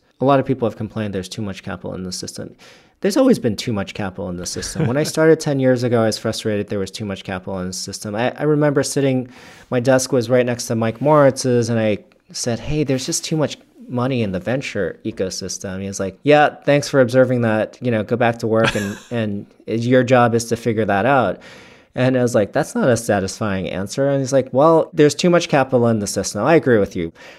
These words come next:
Speaker 1: "Well, you know what? Ten years before you, there was too much capital. And twenty years before you, when I started <laughs> in the venture business, there was too much money in the system. There'll always be too much money in the system."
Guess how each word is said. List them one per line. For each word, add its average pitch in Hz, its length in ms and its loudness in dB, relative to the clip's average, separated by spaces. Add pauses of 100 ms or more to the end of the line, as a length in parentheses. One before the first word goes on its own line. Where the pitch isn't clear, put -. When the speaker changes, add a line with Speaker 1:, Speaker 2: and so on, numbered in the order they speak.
(120)
Speaker 1:
"Well, 113 160 4
you 117 140 4
know 131 100 6
what? 156 320 4
Ten 147 240 4
years 151 240 6
before 190 420 6
you, 123 320 6
there 120 140 6
was 117 140 6
too 131 160 -2
much 117 180 2
capital. 107 380 -2 (100)
And 113 180 -4
twenty 151 400 2 (120)
years 147 360 4
before 160 420 4
you, 127 520 6
when 120 140 -2
I 151 120 6
started 147 420 4
<laughs> 139 120 0
in 139 140 4
the 131 80 4
venture 123 300 2
business, 123 380 2
there 127 200 2
was 117 120 6
too 127 140 -2
much 113 200 0
money 110 180 -2
in 98 100 -4
the 98 60 -6
system. 107 380 -8
There'll 139 160 0
always 247 360 0
be 165 120 2
too 160 180 -4
much 127 240 -4
money 123 200 -2
in 110 80 -2
the 101 80 -4
system." 185 560 -8